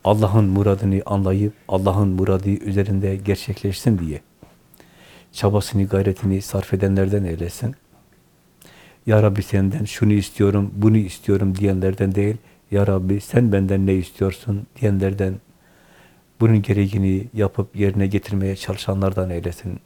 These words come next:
inşallah. Allah bizi yolunda yürüyüp ona vasıl olmak için, yakın olmak için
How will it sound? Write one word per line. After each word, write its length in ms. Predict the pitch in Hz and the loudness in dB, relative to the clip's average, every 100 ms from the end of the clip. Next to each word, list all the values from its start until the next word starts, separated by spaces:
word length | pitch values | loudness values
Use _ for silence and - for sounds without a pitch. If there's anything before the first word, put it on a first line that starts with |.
| _ | _
inşallah. 440 | - - 90 107 107 _ _ _ - - - - - - - - | -16 -8 -6 -6 -12 _ _ _ -20 -20 -20 -20 -20 -20 -10 0
Allah 240 | 110 123 120 | 2 2 0
bizi 180 | 104 | 0
yolunda 440 | 104 104 104 104 107 | 4 4 4 4 4
yürüyüp 500 | 104 104 101 101 110 _ _ _ _ _ _ - | 4 0 2 0 -2 _ _ _ _ _ _ -2
ona 300 | 110 110 104 | 2 4 4
vasıl 280 | 104 98 107 | 4 2 2
olmak 420 | 104 104 104 - | 2 4 0 -2
için, 260 | - - 92 95 | -12 -12 -12 0
yakın 360 | 104 95 110 | 0 2 0
olmak 440 | 104 98 107 95 - | 2 2 0 0 -10
için 260 | - 85 | -14 -14